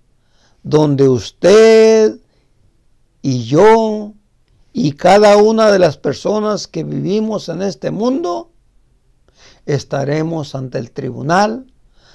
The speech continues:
para ser juzgados por lo que hicimos en este mundo, esto haya sido bueno o haya sido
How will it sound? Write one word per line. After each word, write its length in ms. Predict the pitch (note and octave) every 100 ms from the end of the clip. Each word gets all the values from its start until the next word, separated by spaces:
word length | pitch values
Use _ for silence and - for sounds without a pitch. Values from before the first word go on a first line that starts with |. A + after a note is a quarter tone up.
| _ _
para 280 | C4+ C#4+ C4
ser 280 | - F3+ E3+
juzgados 880 | - E3 C#3 C3 G3+ A#3 A3+ G#3+
por 220 | - F3 E3
lo 260 | D#3+ C#3+
que 160 | - D3+
hicimos 720 | D#3+ - E4+ D#4+ A#3+ G#3+ -
en 140 | F#3+
este 300 | G3+ F#3+ -
mundo, 720 | - G#3+ B3 A3+ A3+ A3+ G#3 _ _ _ _ _ _ -
esto 560 | F3+ G#3 - G#3 G3
haya 260 | G3 F#3+ F#3+
sido 380 | - F#3+ E3+ B2+
bueno 560 | F3+ A3+ B3+ B3+ E4+ _ _ _ _ -
o 180 | -
haya 240 | - D3+ C#3
sido 500 | - F3+ G3 F#3+